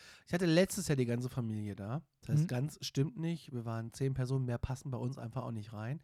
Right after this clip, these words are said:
Speaker 2: Ja.
Speaker 1: Und,
Speaker 2: Ja,
Speaker 1: ähm,
Speaker 2: Mama, du, wir haben, wir haben keinen Platz mehr am Tisch. Ja,
Speaker 1: Ja,
Speaker 2: ist jetzt
Speaker 1: tschüss.
Speaker 2: natürlich ärgerlich.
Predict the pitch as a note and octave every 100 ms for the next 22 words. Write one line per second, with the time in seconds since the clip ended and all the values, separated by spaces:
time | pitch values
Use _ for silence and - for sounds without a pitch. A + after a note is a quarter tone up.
0 | - E3 F3 - - E3+ D3 C#3 C3+ B2+
1 | - A#3+ C4+ A#3 - - G#3+ A3 E3+ -
2 | - - A#3+ A3 G3+ F#3+ G#3 G3 F#3+ F#3
3 | F3+ - A3 A#3+ B3+ - C4 G#3+ A3+ G3
4 | - F3+ F#3+ - A3 C#4+ A3+ - A3+ -
5 | - B3 A3+ G3+